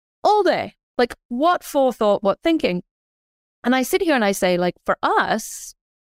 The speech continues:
there's lessons throughout all of this." Like, so as an example, and in the book,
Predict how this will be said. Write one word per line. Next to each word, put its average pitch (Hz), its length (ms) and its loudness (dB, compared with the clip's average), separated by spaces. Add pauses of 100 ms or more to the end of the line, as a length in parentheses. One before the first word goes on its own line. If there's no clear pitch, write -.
(340)
there's 311 220 2
lessons 311 600 0
throughout 302 440 0
all 190 180 0
of - 120 -8 (120)
this." - 320 -16 (240)
Like, 233 180 0
so 208 540 2
as 247 260 0
an 262 80 4
example, 185 680 0
and 190 260 0
in 269 200 4
the 277 60 2
book, 202 220 0